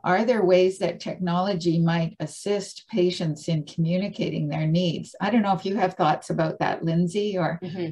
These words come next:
Speaker 1: or Kathy, is, is how we can put, how we can help patients out with
Speaker 2: Mm-hmm.
Speaker 1: communicating their needs.
Speaker 2: Lindsay, did you want to talk to that? Or I,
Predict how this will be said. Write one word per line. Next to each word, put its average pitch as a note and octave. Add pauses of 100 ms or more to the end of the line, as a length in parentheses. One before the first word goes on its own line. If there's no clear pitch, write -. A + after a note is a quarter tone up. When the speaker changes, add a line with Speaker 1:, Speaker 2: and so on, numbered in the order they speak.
Speaker 1:
or E3
Kathy, F#3+ (400)
is, E3+ (100)
is F3
how G#3+
we B3+
can A3
put, A3 (160)
how A3
we C#4
can G#3
help G#3+
patients D#3+
out E3+ (460)
with F#3
Speaker 2:
Mm-hmm. C4
Speaker 1:
communicating F#3+
their D#3+
needs. - (1800)
Speaker 2:
Lindsay, D4
did B3
you E4+
want F4+
to D#4+
talk D#4
to E4+
that? D#4
Or G3+
I, -